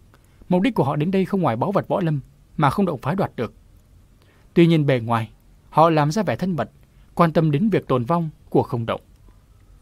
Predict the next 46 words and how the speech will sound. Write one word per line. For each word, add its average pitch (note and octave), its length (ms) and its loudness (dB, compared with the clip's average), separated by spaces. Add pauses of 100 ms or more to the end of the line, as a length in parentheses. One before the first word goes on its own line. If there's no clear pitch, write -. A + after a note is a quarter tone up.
(500)
Linh D3+ 240 2
Châu D3 140 0
Sinh, C3 360 -4
trưởng C#3+ 160 0
môn F#3 120 2
phái E3 120 -2
không F3+ 200 -4
động B2 320 -2
cũng G3+ 180 0
là F#3+ 60 0
tay F3+ 160 -2
thạo A#2+ 200 0
đời, A2 260 -4 (600)
làm D3+ 220 2
sao G3+ 160 -2
không A3 140 0
hiểu D#3 200 0
được A#2+ 160 -4
mánh E3+ 140 -2
khóe D#3 200 -4
này. C#3+ 200 -6 (1200)
Vì F3 100 6
vậy E3+ 160 4
Linh F#3+ 140 4
Châu G3 180 0
Sinh F#3 200 0
cười B2 140 0
nhạt A2 220 -4
nói, D#3+ 260 -2 (600)
"Những G#3 200 4
kẻ E3+ 100 0
hiện D3 160 -2
đang F3+ 120 -2
đột C#3+ 200 -4
nhập B2 140 -2
vào - 80 0
phái B2+ 120 -6
không E3+ 180 -4
động A#2+ 160 -4 (220)
không E3 200 -4
có G#3 80 -2
gì D#3+ 140 -4
phải A#2 120 -6
đáng F3+ 180 -4
quan G#2+ 180 -4
ngại. G#3 180 -6